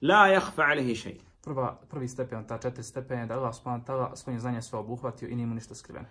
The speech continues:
Speaker 1: وأن الله سبحانه وتعالى أمر القلم بأن يكتب مقادير كل شيء إلى أن تقوم الساعة، فكل شيء مكتوب.
Speaker 2: Drugi stepen da Allah subhanahu wa ta'ala naredio, e, peru da piše sve ono što će biti i ništa nije sakriveno.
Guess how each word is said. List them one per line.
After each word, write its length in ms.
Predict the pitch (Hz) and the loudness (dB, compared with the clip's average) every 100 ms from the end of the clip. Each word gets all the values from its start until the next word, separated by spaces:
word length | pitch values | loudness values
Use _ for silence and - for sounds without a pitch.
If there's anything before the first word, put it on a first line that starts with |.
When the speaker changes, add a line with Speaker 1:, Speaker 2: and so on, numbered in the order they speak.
| - - | -8 4
Speaker 1:
وأن 220 | 165 190 | 6 8
الله 180 | 196 190 | 8 6
سبحانه 400 | 180 170 180 175 | 4 2 4 6
وتعالى 380 | 170 170 180 | 8 8 8
أمر 420 | 156 - 185 165 156 | 6 6 6 4 0
القلم 440 | 147 175 190 180 | 2 4 6 4
بأن 200 | 160 165 | 4 2
يكتب 300 | 175 - 156 | 0 0 0
مقادير 420 | 151 151 165 175 | 0 2 2 2
كل 180 | 170 185 | 0 0
شيء 260 | 175 180 160 | 2 0 0
إلى 360 | - - 170 | -4 0 2
أن 100 | 165 | 2
تقوم 300 | 165 156 170 | 0 0 2
الساعة، 280 | 156 - 175 | 0 2 2
فكل 260 | 165 160 226 | 2 4 4
شيء 240 | 220 214 | 6 2
مكتوب. 420 | 170 - 135 110 - - - - | 2 2 0 -2 -4 -20 -20 -10
Speaker 2:
Drugi 260 | 143 139 | -8 -6
stepen 360 | 123 - 127 123 | -6 -6 -4 -2
da 60 | 120 | 0
Allah 180 | 127 | -2
subhanahu 300 | 117 - 123 | -4 -6 -6
wa 40 | 120 | -4
ta'ala 280 | 127 123 - | -2 -2 -4
naredio, 420 | 123 117 127 123 | -4 -4 -2 -4
e, 440 | - - _ _ 107 - 104 - _ _ | -6 -12 _ _ -10 -10 -10 -16 _ _
peru 260 | 131 135 143 - _ | -2 0 -2 -10 _
da 120 | 117 123 | -8 -6
piše 320 | 147 123 117 | -4 -4 -6
sve 160 | - | -4
ono 140 | 131 117 | -4 -4
što 120 | 120 | -8
će 140 | - | -10
biti 280 | 107 135 131 | -10 -8 -8
i 140 | - 127 | -6 -4
ništa 260 | 123 127 | -4 -6
nije 160 | 120 113 | -6 -6
sakriveno. 440 | 113 - 117 110 | -10 -12 -10 -10